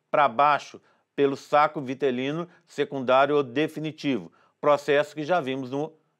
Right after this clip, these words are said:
is-, no slide anterior. Agora, com quinze dias, podemos ver, então, que o saco vitelino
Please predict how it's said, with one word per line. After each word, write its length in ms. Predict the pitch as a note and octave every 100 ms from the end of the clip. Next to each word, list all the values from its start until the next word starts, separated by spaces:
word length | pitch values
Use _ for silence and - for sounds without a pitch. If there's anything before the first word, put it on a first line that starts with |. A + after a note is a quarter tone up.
| -
is-, 200 | A#2+ C3
no 380 | B2 A#2+ A#2 A2
slide 420 | A2 B2 A#2 A#2
anterior. 480 | B2 D#3+ D#3+ G#2 _ _ _ _ _ -
Agora, 380 | D3 D3 G#3 G3+
com 220 | G3 F3+
quinze 380 | - G3+ G#3+ D#3
dias, 560 | A2+ F#3 F3+ A#2 - _ _ _
podemos 420 | C#3 B2+ C#3 D3
ver, 240 | A2+ C3 C3
então, 460 | D#3 D3 D3 G3 - _ _ -
que 380 | E3 D3+ B2 _ _ -
o 120 | D3
saco 460 | - F3+ F#3+ F#3+
vitelino 760 | D#3 D3+ D#3+ C3+ C3+ C#3 B2+